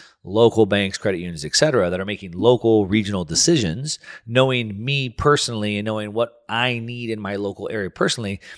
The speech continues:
we're moving to an era where we, all we have is these big banks. And these big banks, uh, basically take over everything. And then instead of a local banker that knows me and what my local area needs, I have to deal with some banker in New York who doesn't know me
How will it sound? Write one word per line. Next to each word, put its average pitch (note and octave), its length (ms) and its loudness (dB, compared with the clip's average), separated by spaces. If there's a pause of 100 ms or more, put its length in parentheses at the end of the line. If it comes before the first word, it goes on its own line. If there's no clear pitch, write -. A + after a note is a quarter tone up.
(180)
we're B2 80 -4
moving F#3 200 2
to E3 100 2
an C#3 60 0
era B2+ 200 0
where A#2+ 60 -2
we, A#2+ 160 0
all A#2 240 -2
we A2+ 80 -4
have G#2 180 -2
is F#2+ 120 -2
these F#2 200 -8
big D#2+ 340 -4
banks. - 460 -12 (1300)
And B2 80 0
these A#2 140 2
big C3+ 240 0
banks, A#2 400 2 (400)
uh, G#2+ 180 2
basically A2 360 2
take A2 180 0
over G2+ 160 2
everything. A2+ 480 0
And A#2 220 -4
then C3 500 2
instead B2+ 300 0
of A#2+ 80 4
a A2+ 80 4
local C3+ 340 2
banker A2+ 320 0
that G#2+ 160 0
knows A2+ 240 0
me B2 160 -4
and A2 100 -4
what G2+ 140 -2
my G2 80 -4
local G2+ 260 -4
area F#2 220 -6
needs, C#3+ 240 -2
I A#2+ 40 6
have G#2 80 2
to G#2+ 60 -2
deal A2 140 2
with G2+ 120 0
some G2 220 -4
banker F#2 360 -4
in F2 180 -6
New E2 80 -6
York G2+ 400 2
who F2 140 -8
doesn't B2+ 340 2
know F2+ 160 -8
me E2 320 -8